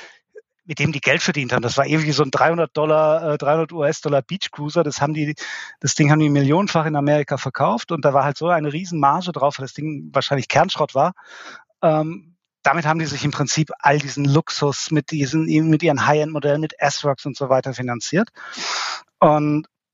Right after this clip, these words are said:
jetzt haben wir im letzten Jahr mit, ähm, ja, mit, mit, mit dem Jan Talawasek, das ist so quasi der Kopf hinter der E-Mountainbike-Sparte gesprochen, ähm, der vor drei, vier, fünf Jahren, ein bisschen länger ist schon her,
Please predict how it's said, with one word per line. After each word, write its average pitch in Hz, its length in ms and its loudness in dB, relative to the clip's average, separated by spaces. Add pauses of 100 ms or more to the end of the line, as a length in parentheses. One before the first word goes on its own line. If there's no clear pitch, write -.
(540)
jetzt - 120 -12
haben 151 120 2
wir 151 80 4
im 139 120 2
letzten 170 340 0
Jahr 170 180 2
mit, - 400 -4
ähm, 139 480 0 (1400)
ja, 135 160 4
mit, - 460 -4 (240)
mit, 131 240 0 (460)
mit 127 140 -6
dem 131 100 -2
Jan 139 160 4
Talawasek, 131 540 0
das - 180 -8
ist 95 120 -10
so 131 80 -6
quasi 127 320 0
der 120 120 -2
Kopf - 280 -4
hinter 139 220 -2
der 131 140 -2
E-Mountainbike-Sparte 147 1040 0
gesprochen, 147 540 -6 (600)
ähm, 131 440 2 (540)
der 131 460 2
vor 131 640 -2 (560)
drei, 135 220 2
vier, 151 200 -2
fünf 165 340 -2
Jahren, 143 360 2
ein 135 160 -2
bisschen 151 240 -4
länger 156 200 4
ist 139 140 -4
schon 139 140 -2
her, 135 240 2